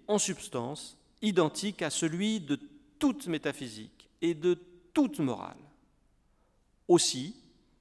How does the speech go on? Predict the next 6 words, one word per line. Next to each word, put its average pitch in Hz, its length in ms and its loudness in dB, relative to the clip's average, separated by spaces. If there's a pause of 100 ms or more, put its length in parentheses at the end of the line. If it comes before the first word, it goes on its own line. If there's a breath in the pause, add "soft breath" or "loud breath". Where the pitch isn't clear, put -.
(180)
est-ce 143 260 0
là 160 160 2
un 120 60 0
point 120 400 0 (540 loud breath)
où 165 100 0
j'attends 160 500 0